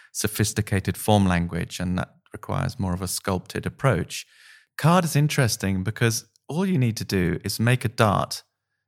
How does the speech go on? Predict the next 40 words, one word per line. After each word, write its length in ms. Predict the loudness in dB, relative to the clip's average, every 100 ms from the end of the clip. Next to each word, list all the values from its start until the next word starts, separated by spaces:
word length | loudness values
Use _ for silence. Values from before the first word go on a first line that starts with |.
| _
in 120 | -2
the 80 | 0
card, 480 | -2 -2 -2 -2 -6 -12 _ _
join 300 | 2 4 4
it, 280 | 2 -4 -14 _ _ _ _ 0
and 220 | 4 6
then 340 | 6 4 2 -2 _ -8 -6
the 80 |
card, 520 | -2 0 2 2 0 -4
through 260 | 2 2
its 200 | 2 2
own 240 | 4 6 4
natural 420 | 0 -2 -2 -2
tension, 640 | 0 2 2 -2 -4 -6 -8 _ _ _ _ _ 0
describes 840 | 0 4 6 8 6 4 -2 -2 -6
the 60 |
form 400 | -4 0 2 2
for 320 | 2 4 4 4
you. 240 | 2 0
So 360 | 2 4 4 4 -2 -20 -20 _ _ 0
I 40 | 4
love 280 | 4 4
that 140 | 6 6
idea 400 | 6 6 4 4
that 280 | 2 -2 -4
you're 300 | 2 2 2
partially 580 | 0 2 4 4 4 4
in 120 | 4
control 540 | 4 2 6 6 4
of 120 | 0 -2
the 120 | 0
outcome, 600 | 0 -2 -6 -6 -6 -12 _ _ _ _ _ -2
but 160 | 2
the 60 | 4
material 520 | 4 4 6 8 6
is 120 | 4
giving 280 | 0 0 2
you 100 | 0
the 140 | 0 0
rest 480 | 0 -2 -6 -10